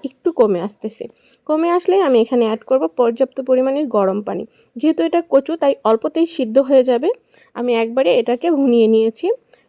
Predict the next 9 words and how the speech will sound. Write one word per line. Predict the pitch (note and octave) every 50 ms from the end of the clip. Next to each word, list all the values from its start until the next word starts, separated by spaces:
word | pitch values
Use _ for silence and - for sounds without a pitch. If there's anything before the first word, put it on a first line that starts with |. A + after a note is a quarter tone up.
| - - A3+
এখন | A3+ - D4+ D4
আমি | C#4+ C#4+ D4+ D#4 C#4+
এটাকে | C4 C#4 C4+ D4 C#4 C4
পর্যাপ্ত | B3+ B3 A#3 C4 C#4 C4+ C4+ - - C#4+
পরিমাণ | C4+ C4+ C#4 C#4+ C#4 C#4 C#4 -
পানি | A3 A3 A#3+ B3+ C4+
দিয়ে | A#3 A3 A3 C4+ D4+ B3+ A#3
ঢাকনা | G#3+ G#3+ - - A#3+ B3
দিয়ে | A#3+ A3+ A#3+ C4+ E4